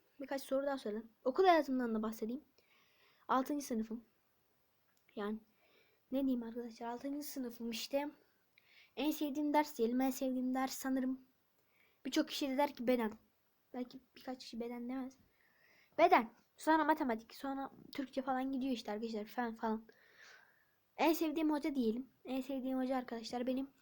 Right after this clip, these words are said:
Vallahi arkadaşlar isim vermeyin. Şöyle diyeyim. Ders ismi olarak söyleyeyim. Bilişim hocası arkadaşlar.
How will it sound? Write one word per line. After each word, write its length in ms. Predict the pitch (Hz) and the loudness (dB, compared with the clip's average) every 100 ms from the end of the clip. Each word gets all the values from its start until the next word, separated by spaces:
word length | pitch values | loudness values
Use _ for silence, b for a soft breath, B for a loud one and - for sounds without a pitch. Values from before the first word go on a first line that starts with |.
| b b b _ _ _ b b b b _ _ - | b b b _ _ _ b b b b _ _ -4
Vallahi 300 | 240 254 254 | -2 0 -2
arkadaşlar 560 | 247 247 247 247 262 - _ _ _ _ _ _ | -2 -4 -8 -6 -6 -6 _ _ _ _ _ _
isim 300 | - - 285 | -10 -6 0
vermeyin. 440 | 285 302 277 247 - _ _ _ b b _ _ - | 4 6 4 0 -4 _ _ _ b b _ _ -12
Şöyle 440 | - - 294 269 | -6 2 4 4
diyeyim. 440 | 226 254 233 - 214 | 0 0 -2 -4 0
Ders 420 | 277 269 - - - | 0 0 -8 -14 -8
ismi 280 | 202 220 233 | -8 -6 -6
olarak 320 | 220 214 208 | -4 -2 -4
söyleyeyim. 380 | 214 226 247 302 - _ b b _ _ _ _ b b b b b b b _ _ | -4 0 0 0 -6 _ b b _ _ _ _ b b b b b b b _ _
Bilişim 360 | 262 262 254 330 | 4 4 4 2
hocası 320 | 311 269 254 | 2 0 -2
arkadaşlar. 600 | 233 233 233 226 - 254 | -6 -6 -8 -8 -8 -8